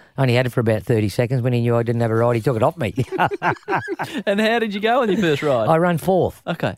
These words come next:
Speaker 1: Yeah, so that, that was a good starting stone. And
Speaker 2: How were you in the gates?
Speaker 1: Oh,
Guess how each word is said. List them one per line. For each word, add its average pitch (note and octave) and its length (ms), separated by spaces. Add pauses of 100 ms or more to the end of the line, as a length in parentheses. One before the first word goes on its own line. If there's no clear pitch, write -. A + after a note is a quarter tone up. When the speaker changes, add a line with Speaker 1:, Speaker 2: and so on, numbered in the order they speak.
(100)
Speaker 1:
Yeah, F3+ 300
so C#3 260
that, D#3 180
that F3+ 140
was D3+ 120
a C3+ 40
good C#3 160
starting C3 340
stone. E3+ 380
And D3 360
Speaker 2:
How - 60
were - 60
you G3 120
in F#3+ 80
the E3+ 60
gates? E3 460 (720)
Speaker 1:
Oh, D3+ 580